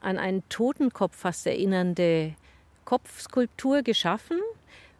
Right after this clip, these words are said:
Ungefähr in Lebensgröße liegt sie da am Kopfende dieses Grabes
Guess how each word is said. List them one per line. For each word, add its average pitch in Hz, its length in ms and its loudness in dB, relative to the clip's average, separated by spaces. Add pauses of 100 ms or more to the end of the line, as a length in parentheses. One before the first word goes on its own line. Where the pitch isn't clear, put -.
(240)
Ungefähr 247 540 4
in 185 80 0
Lebensgröße 240 960 2
liegt 240 320 0
sie - 120 -4
da 240 220 4
am 220 120 2
Kopfende 240 580 2
dieses - 400 -4
Grabes 226 840 -2